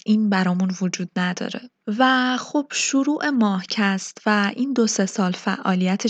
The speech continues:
جدیم در اینستاگرام واقعاً هدفی جز این نداشته.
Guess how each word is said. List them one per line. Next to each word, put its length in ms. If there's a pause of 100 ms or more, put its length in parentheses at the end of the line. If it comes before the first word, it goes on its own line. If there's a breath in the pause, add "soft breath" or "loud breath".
جدیم 460
در 260
اینستاگرام 920
واقعاً 480
هدفی 440
جز 320
این 200
نداشته. 640